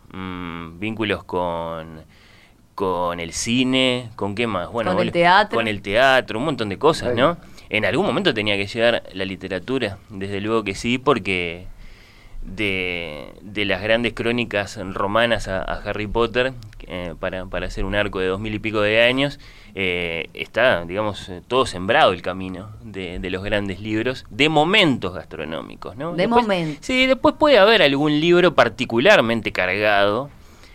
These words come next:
Speaker 1: de, de banquetes y, de, y entonces de, de alimento y de bebida, pienso en Gargantúa y Pantagruel, por ejemplo, pero siempre son momentos, siempre son momentos,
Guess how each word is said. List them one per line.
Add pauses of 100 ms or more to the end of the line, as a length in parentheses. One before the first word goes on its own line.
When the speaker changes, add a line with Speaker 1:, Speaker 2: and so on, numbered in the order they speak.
(180)
Speaker 1:
de,
de
banquetes
y,
de,
y
entonces
de,
de
alimento
y
de
bebida,
pienso
en
Gargantúa
y
Pantagruel,
por
ejemplo,
pero (460)
siempre
son
momentos,
siempre
son
momentos,